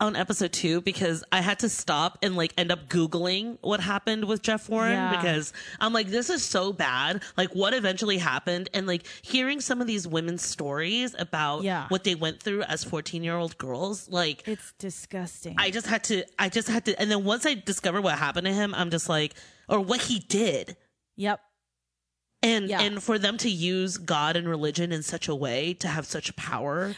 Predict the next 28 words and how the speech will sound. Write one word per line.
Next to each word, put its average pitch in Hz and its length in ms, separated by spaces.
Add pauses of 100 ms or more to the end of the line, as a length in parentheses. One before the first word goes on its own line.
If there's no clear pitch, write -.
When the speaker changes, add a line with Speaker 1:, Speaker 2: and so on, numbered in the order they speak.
Speaker 2:
But 339 140
it 320 160
starts - 720 (340)
so 330 320
slowly 254 560
with 214 280 (440)
this 240 220
idea 226 380
of 202 180
submission 190 720
and, 214 240
and, 208 220
Speaker 1:
Yes. 160 160
Speaker 2:
and 240 80
even 285 180
the 277 60
title, 196 540
Keep - 260
Sweet, 220 400 (200)
was 202 200
one 220 160
of 220 80
the 208 80
kind 214 240
of 190 60
slogans 226 640
for 202 180
the, 185 160